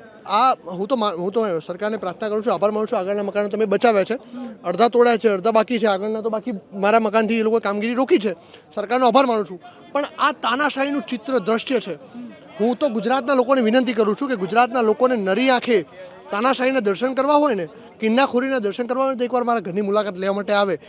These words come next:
Speaker 1: એને ક્લિયર કટ દેખાશે. અને આ કેમ કરવામાં આવ્યું?
Speaker 2: હમ.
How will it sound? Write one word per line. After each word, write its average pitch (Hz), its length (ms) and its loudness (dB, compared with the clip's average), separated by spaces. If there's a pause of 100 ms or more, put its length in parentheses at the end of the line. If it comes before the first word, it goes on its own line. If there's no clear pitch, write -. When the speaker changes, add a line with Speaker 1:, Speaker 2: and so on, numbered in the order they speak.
(180)
Speaker 1:
એને 220 120 -4
ક્લિયર 226 260 -4
કટ 233 100 -6
દેખાશે. 180 460 -8 (580)
અને 233 140 0
આ 262 80 2
કેમ 277 320 2
કરવામાં 175 380 0
આવ્યું? 143 220 -16
Speaker 2:
હમ. 247 140 -16